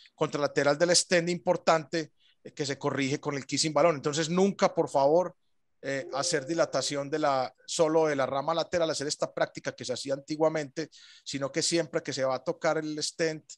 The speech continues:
hacerlo con kissing balón, porque miren la deformación que es, eh, la, la defor-, el, el, el concepto de John Ormiston, que fue publicado en el noventa y nueve. Eh, eh, ya para, para ir terminando, eh,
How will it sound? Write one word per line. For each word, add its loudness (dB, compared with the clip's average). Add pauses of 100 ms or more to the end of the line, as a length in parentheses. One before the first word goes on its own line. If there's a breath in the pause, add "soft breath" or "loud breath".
(280 soft breath)
hacerlo -4
con -10
kissing -4
balón, -2 (380)
porque -4
miren -2
la 0
deformación -4
que -6
es, -6
eh, -8
la, -8
la -10
defor-, -14
el, -16
el, -18
el -16
concepto -6
de -2
John -4
Ormiston, -10 (240 soft breath)
que -10
fue -6
publicado -4
en -6
el -4
noventa -6
y -6
nueve. -8 (680 loud breath)
Eh, 4 (100)
eh, -2 (160)
ya 2
para, 6
para 4
ir -4
terminando, 0
eh, -2